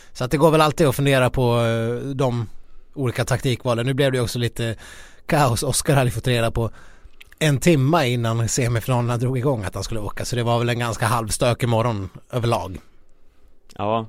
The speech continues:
Speaker 2: men, eh, kul överraskning för Oscar. Han måste ju ändå ha blivit glad,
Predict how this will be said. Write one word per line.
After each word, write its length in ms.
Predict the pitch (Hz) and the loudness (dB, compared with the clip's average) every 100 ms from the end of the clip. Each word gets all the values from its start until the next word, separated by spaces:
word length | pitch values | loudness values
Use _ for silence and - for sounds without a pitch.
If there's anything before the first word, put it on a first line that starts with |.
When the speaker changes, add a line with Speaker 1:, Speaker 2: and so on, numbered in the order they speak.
| - | -8
Speaker 2:
men, 240 | - 113 117 | -2 0 2
eh, 200 | 117 113 | 0 0
kul 240 | 139 143 | 0 0
överraskning 600 | 110 107 107 - 113 107 | 0 2 0 -2 -8 -8
för 240 | - 101 98 | -6 -8 -6
Oscar. 340 | 117 - 87 | -10 -8 -8
Han 140 | 98 104 | -8 -10
måste 240 | 101 - | -10 -8
ju 40 | |
ändå 140 | 85 90 | -6 -4
ha 80 | 92 | -4
blivit 420 | 90 87 90 90 | -6 -4 -4 0
glad, 340 | 98 76 92 | 2 2 -2